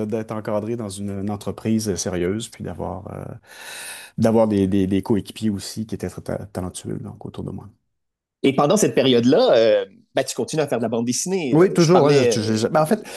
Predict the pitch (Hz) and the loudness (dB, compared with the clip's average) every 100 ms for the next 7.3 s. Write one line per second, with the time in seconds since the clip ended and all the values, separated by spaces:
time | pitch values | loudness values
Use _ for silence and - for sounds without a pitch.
0 | - - - - 131 135 175 208 - - | -14 -16 -12 -2 0 2 4 4 2 0
1 | 202 202 185 _ 143 127 117 120 123 135 | 0 0 -6 _ -4 -2 0 0 2 2
2 | 147 165 170 135 127 165 156 127 120 120 | 2 0 0 -4 -4 -6 -4 -4 -2 -2
3 | 117 127 139 135 117 117 113 107 110 104 | -2 -2 -4 -4 -4 -6 -8 -10 -8 -6
4 | 107 110 - 80 85 92 95 90 - - | -4 -2 -2 -2 -2 -4 -6 -12 -12 -12
5 | - - 95 98 98 92 90 - - - | -10 -8 -6 -4 0 0 -2 -8 -10 -12
6 | - - - 62 60 65 73 85 95 95 | -10 -10 -8 -6 -4 -2 -2 -4 -8 -10
7 | 110 110 | -10 -8